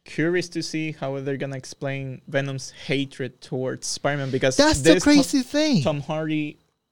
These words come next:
Speaker 1: version doesn't know him.
Speaker 2: Exactly.
Speaker 1: Just Venom licks the T V and says, "This guy." Maybe because J. Jonah Jameson paints him as a bad guy, maybe he wants to,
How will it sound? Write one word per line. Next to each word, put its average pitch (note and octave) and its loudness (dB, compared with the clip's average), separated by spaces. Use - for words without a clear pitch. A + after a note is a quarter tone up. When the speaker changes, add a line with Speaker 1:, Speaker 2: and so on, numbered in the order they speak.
Speaker 1:
version D3 -2
doesn't C#3 -2
know F#3 0
him. F3 -8
Speaker 2:
Exactly. D#3 2
Speaker 1:
Just G3 -2
Venom D#3 2
licks C#3 -2
the C#3 -2
T C3+ -2
V C#3+ -2
and C#3+ -6
says, C3 -2
"This C#3+ 2
guy." B2 -2
Maybe C#3+ 2
because C3+ 0
J. C3+ 0
Jonah C3 -6
Jameson C3 -6
paints C3+ -4
him C3+ -4
as C3 -8
a - -2
bad B2+ -2
guy, D#3 0
maybe C3 -4
he C3 -6
wants B2+ -8
to, B2 -12